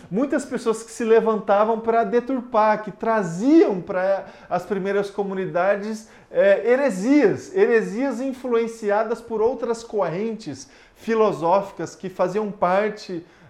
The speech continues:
é, do contexto histórico do primeiro século, especialmente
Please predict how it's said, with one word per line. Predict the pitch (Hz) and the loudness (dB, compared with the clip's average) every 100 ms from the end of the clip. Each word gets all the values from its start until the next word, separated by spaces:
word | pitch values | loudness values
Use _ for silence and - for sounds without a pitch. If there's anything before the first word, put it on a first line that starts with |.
| - | -8
é, | 156 165 | -2 -2
do | 151 185 | -2 0
contexto | 202 190 - 196 202 233 | 2 0 4 4 4 -4
histórico | 220 - 196 220 220 | -6 -2 0 0 -4
do | 185 196 | -10 -12
primeiro | 202 202 214 240 | -10 -8 -6 -8
século, | - 208 202 202 170 - - | -6 -2 -2 -2 -8 -10 -12
especialmente | 208 - - 330 339 339 214 208 240 - | -12 -10 -4 -4 -2 -6 -2 -2 -4 -8